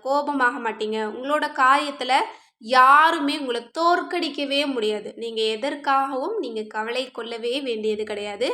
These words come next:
இன்னும் எப்படிப்பட்ட துன்பமாக இருந்தாலும் அல்லாஹ்வினுடைய ஆறுதலும் உதவியும் உங்களுக்கு நேரடியா கிடைக்கும். அப்படிப்பட்ட அந்த சூறா என்ன அப்படின்னா சூரா அஸ்ர். குர்ஆன்ல சின்ன சூறா.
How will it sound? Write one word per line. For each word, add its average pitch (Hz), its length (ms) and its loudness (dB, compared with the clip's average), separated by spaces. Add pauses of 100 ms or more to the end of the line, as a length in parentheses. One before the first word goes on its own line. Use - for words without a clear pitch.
(400)
இன்னும் 247 360 -6
எப்படிப்பட்ட 285 720 -4
துன்பமாக 247 580 -2 (100)
இருந்தாலும் 240 640 0
அல்லாஹ்வினுடைய 226 680 -2 (140)
ஆறுதலும் 233 560 -4
உதவியும் 233 500 -8
உங்களுக்கு 220 480 -6 (100)
நேரடியா 247 720 -2
கிடைக்கும். 202 440 -12 (420)
அப்படிப்பட்ட 214 480 -6
அந்த 208 200 -8
சூறா 254 340 -4
என்ன 220 180 -6
அப்படின்னா 220 420 -2 (500)
சூரா 262 480 -2 (440)
அஸ்ர். 220 440 -2 (920)
குர்ஆன்ல 240 480 4 (720)
சின்ன 320 440 -2
சூறா. 226 300 -2